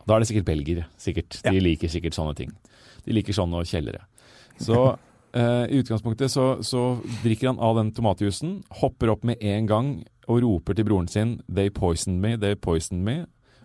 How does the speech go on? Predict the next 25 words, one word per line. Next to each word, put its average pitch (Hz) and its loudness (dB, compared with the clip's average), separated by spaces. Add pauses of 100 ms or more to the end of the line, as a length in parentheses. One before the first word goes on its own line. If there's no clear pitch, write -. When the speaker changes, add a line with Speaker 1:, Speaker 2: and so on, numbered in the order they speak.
Speaker 1:
og 90 -2
dør 82 0 (160)
på 73 -8
parkeringsplassen. - -6 (180)
Speaker 2:
Ja. 104 0 (1160)
Speaker 1:
Og 95 -2
da, 90 2 (560)
eh, 80 -2 (140)
er 78 -4
jo 90 0
da 87 -2
saken 90 -4
den, 151 -2
om 107 0
det 90 0
var 73 -2
noe, 80 -2 (720)
var 82 0
det 92 2
noe 80 0
de 85 0
prøvde 80 -2
å 87 -2
stoppe - -6
der? 190 -4